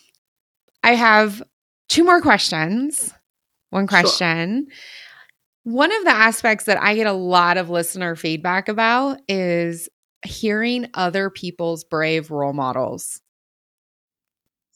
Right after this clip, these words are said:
Speaker 2: Hmm.
Speaker 1: So who is for you in your life one of your role models for bravery?
Speaker 2: Yeah. It's, I'm not gonna say it's tricky, but you have to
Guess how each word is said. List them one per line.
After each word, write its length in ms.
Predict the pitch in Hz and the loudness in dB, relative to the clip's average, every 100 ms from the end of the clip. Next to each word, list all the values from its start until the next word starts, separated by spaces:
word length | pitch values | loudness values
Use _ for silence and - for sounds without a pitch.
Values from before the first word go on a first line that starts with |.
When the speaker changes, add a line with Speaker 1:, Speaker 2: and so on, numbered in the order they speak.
| _ - | _ -2
Speaker 2:
Hmm. 220 | 196 190 180 | 0 2 0
Speaker 1:
So 540 | 175 165 156 147 180 - _ _ | -2 -4 -6 -10 -14 -18 _ _
who 340 | 208 214 247 262 | -6 -2 -2 -2
is 400 | - 202 190 - | -4 -6 -8 -8
for 160 | 190 | -8
you 340 | 185 180 170 160 | -6 -6 -4 -4
in 140 | 160 | -6
your 160 | 165 170 | -6 -4
life 360 | 160 156 160 | -4 -4 -6
one 320 | 175 170 170 170 | -8 -6 -4 -4
of 180 | 160 | -6
your 560 | 165 151 143 143 147 147 _ _ _ _ _ _ | -6 -6 -4 -4 -6 -8 _ _ _ _ _ _
role 400 | 165 180 185 185 | -4 2 4 4
models 540 | 185 160 151 147 143 147 | 2 0 0 -2 -4 -6
for 160 | 156 | -10
bravery? 760 | 143 139 120 - - 208 208 214 _ _ _ _ _ _ _ _ _ | -6 -4 -4 -8 -10 -10 -14 -18 _ _ _ _ _ _ _ _ _
Speaker 2:
Yeah. 460 | 240 233 226 214 214 - _ _ - - - _ - | 0 2 2 0 -2 -4 _ _ -20 -20 -20 _ 2
It's, 460 | 277 - - - - - - - | 2 2 -2 -2 -8 -16 -8 2
I'm 80 | |
not 120 | 277 330 | 4 6
gonna 180 | 339 | 4
say 200 | 302 294 | 6 4
it's 180 | 254 - | 2 -2
tricky, 520 | - 294 294 180 214 | 0 0 4 4 4
but 220 | 254 220 226 | 2 0 2
you 100 | 220 | 4
have 340 | 262 262 262 | 6 6 4
to 560 | 247 226 220 208 202 | 2 6 8 8 4